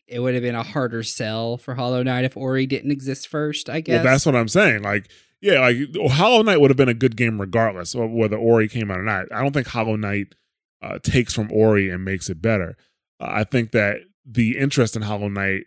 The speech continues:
Speaker 2: was, uh, was, uh, a bit bolstered because of Ori. That's what I'm saying.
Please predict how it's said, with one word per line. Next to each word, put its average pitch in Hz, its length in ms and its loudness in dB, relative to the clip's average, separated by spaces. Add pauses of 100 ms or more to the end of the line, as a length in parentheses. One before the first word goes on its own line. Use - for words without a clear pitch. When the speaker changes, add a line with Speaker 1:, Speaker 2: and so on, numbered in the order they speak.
(160)
Speaker 2:
was, 117 280 0
uh, 113 280 0
was, 104 300 -2
uh, 92 300 -6
a - 20 -6
bit 104 240 -2
bolstered 113 440 2
because 101 520 -6
of 80 160 -14
Ori. - 400 -18
That's 117 260 -2
what 92 120 -4
I'm - 160 -16
saying. - 320 -16